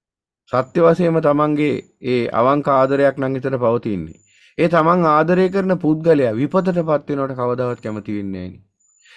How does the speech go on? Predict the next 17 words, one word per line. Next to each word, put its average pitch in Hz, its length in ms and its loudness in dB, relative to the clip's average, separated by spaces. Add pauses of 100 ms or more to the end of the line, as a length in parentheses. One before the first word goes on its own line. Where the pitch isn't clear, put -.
දැන් 165 240 2
අම්මා 160 340 2
කෙනෙක් 185 320 0
තමන්ගේ 160 460 0
දරුවාට 151 480 2 (300)
දුකක් 147 240 -2
අත් 180 360 0
වෙනවට 160 280 0
කවදාවත් 143 460 0
කැමති 131 300 -4
වෙන්නේ 127 260 -4
නැහෙනි. 120 260 -10 (1300)
අම්මා 147 280 0
තුල 160 200 2
තියෙනවා 170 360 0
පවිත්‍ර 180 440 0
ආදරය. 139 460 2